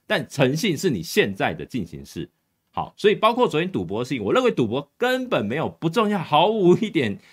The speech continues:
一点意义都没有，毫无意义。质疑这个、这个、这个，其实包括像今天《中国时报》去什么做他头，头，呃，半版，说什么他是什么从小在地下赌场长大，so what？人家家里面他能够选择他出生的环境嘛，他爸爸开这样的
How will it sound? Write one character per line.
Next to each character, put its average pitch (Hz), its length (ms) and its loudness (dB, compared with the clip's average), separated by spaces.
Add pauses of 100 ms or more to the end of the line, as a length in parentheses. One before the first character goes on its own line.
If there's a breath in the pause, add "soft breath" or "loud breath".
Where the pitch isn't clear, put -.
(240 soft breath)
一 254 120 0
点 156 240 0
意 214 300 -2
义 196 60 0
都 165 160 2
没 113 180 -2
有， 95 240 -4 (220)
毫 92 180 -6
无 104 160 -4
意 101 60 -8
义。 95 340 -6 (160)
质 127 160 -4
疑 143 80 -4
这 156 80 -4
个、 123 140 -2
这 104 80 -8
个、 120 180 -4
这 - 180 -12
个， - 240 -16 (220)
其 143 140 -2
实 160 40 0
包 180 140 2
括 190 100 2
像 170 180 -2
今 165 120 -2
天 160 100 -2
《中 156 120 -2
国 131 100 -2
时 104 140 -8
报》 120 120 2
去 123 360 -4
什 - 120 -12
么 87 80 -6
做 147 140 -6
他 143 140 4
头， 104 180 -18
头， - 200 -18
呃， 98 180 -6
半 113 200 -2
版， 82 160 -8
说 120 200 -6
什 104 100 -8
么 82 100 -4
他 123 140 -2
是 135 100 -4
什 110 120 -10
么 85 100 -8
从 113 180 -8
小 98 120 -4
在 127 100 -6
地 127 140 -8
下 123 120 0
赌 92 160 -10
场 92 200 -8
长 71 100 -10
大， 85 180 -4 (500 soft breath)
so 170 340 2
what？ 151 440 2 (440 soft breath)
人 139 180 -2
家 170 340 0
家 160 240 2
里 123 140 0
面 120 340 -4 (220)
他 - 160 -4
能 160 100 -2
够 175 140 0
选 98 180 -4
择 92 140 -6
他 120 160 -6
出 123 240 -8
生 113 180 -6
的 98 80 -4
环 78 240 -8
境 87 200 -8
嘛， 69 180 -12
他 143 100 -6
爸 151 200 2
爸 165 160 -6
开 120 200 -8
这 135 120 -8
样 120 100 -6
的 82 100 -6